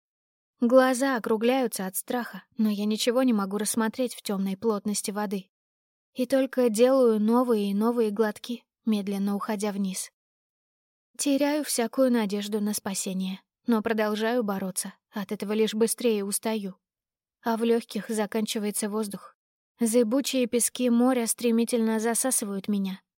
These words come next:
В какой-то момент чувствую, как моё тело взмывает вверх.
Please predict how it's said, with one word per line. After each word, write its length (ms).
В 120
какой-то 380
момент 360
чувствую, 440
как 220
моё 220
тело 280
взмывает 560
вверх. 400